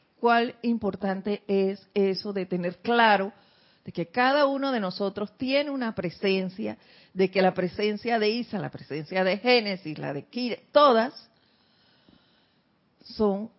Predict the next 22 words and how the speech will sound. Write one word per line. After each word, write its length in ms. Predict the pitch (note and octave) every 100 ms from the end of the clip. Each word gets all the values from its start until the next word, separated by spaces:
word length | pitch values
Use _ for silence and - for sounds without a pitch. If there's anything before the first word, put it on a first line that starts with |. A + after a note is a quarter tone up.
| -
una 380 | F#4+ G#3+ G#3 - _ - -
conmigo. 600 | C#4 D4+ A#4+ G4+ E3+ - _ _ _ _ _
Y 100 | G#3+
que 140 | G3+ G3+
yo 180 | G#3 A3
no 160 | B3
puedo 320 | C4 B3+ C4
decirle, 800 | B3 A3 - B3 A3+ G#3 G3+ - - _ -
no 180 | E3+ F3
debería, 580 | F#3 E3 E3 D3+ C#3 - _ _
sí 80 | A#3+
puedo, 420 | - G#3 F3+ D3+ - _ _ _ _ _ _ -
pero 240 | G3 F#3
no 280 | G3 G#3+ B3+
debería 680 | D#4 E4+ B3 C4 B3+ G#3+ - _ _ _ _ _
decir 560 | F#3 F3 A3 A3 A3+ - _
nada 640 | A3+ B3 D4 C4 G3+ A#3 - _ _ _ _ _
que 160 | A#3 A#3+
sea 420 | A#3+ A3+ G#3+ - _ _ _ _ _
destructivo 1000 | F#3+ A3+ - D4 C#4+ - C#4 A3 G3 - _ _ _ _ _ _ -
ni 200 | G3+ G#3
discordante 920 | D#4 - D#4+ C#4+ A#3+ G3 F#3+ G3+ G3+